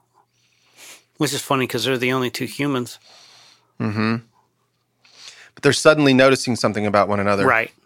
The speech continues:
Speaker 1: right.
Speaker 2: Uh, "You're different than I am." But we're supposed to be multiplying. So we could multiply, and there was no shame in that. We could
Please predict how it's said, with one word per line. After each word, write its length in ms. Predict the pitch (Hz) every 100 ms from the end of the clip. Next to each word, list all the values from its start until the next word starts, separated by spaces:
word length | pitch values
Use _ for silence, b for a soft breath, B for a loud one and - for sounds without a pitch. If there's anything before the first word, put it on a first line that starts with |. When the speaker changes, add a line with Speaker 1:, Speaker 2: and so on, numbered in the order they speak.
| b b b b
Speaker 1:
right. 280 | 131 113 - -
Speaker 2:
Uh, 260 | 117 113 113
"You're 160 | 123 160
different 220 | 127 110
than 100 | 110
I 160 | 139
am." 280 | 113 107 110 _ _ _ _ _ _ _ b b b b
But 200 | 143 139
we're 140 | 156 190
supposed 300 | 226 214 -
to 60 |
be 80 | 160
multiplying. 720 | 131 151 147 131 104 98 107 _ _ _ _ _ _ b b b
So 200 | - 160
we 180 | 143 156
could 140 | 196 143
multiply, 640 | 151 170 170 170 170 170 _ _ 139
and 160 | 135
there 80 | 127
was 160 | 127 139
no 100 | 135
shame 320 | - 156 156
in 80 | 110
that. 300 | 101 110 - b b b -
We 80 |
could 200 | 127 127